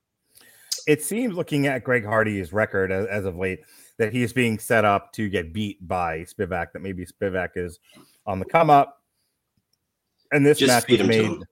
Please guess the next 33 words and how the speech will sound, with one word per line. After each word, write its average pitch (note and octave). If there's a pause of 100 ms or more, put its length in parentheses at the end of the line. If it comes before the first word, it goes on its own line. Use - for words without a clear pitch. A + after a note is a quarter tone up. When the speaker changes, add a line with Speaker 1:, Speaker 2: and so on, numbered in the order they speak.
(280)
Speaker 1:
Yeah, A2+
he, A2 (420)
he's, A#2+
uh, A2+ (960)
he's, C3+ (140)
his B2
last C3
fight B2
was A2+
July A2+
tenth G#2
of F#2+
last F#2
year A2+ (400)
against F#2+
Tai G#2+
Devisa, G2+ (380)
and, G2
uh, F2
he F#2+
lost A2
that G#2+
one G2+
K A2
O G2 (540)
in F#2
the F2 (340)
first A#2
round, F#2 (420)
which E2+
is, E2 (140)
you -
know, -